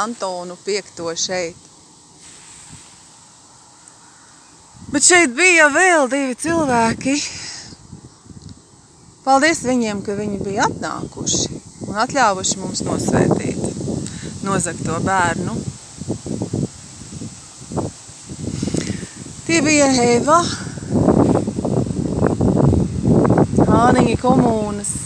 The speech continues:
korporācijas at-,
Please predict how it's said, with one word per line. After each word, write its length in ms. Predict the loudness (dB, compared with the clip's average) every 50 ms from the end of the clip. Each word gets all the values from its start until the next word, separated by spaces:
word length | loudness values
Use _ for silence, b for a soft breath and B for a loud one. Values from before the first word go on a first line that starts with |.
| -8 -8 -8 -10 -10 -8 -8 -8 -8 -8 -12 -16 -18 -20 -20 -20 -20 -20 -20 -20 -20 -20 -14
korporācijas 1040 | -6 -4 -2 -2 -2 -2 -2 0 0 0 0 -2 -4 -6 -6 -6 -4 -4 -6 -6 -8 -8 -8 -10 -12 -16 -20 -20 -20 -20 -20 -20 B B B B B B B 0 2 2 4
at-, 280 | 4 4 4 4 2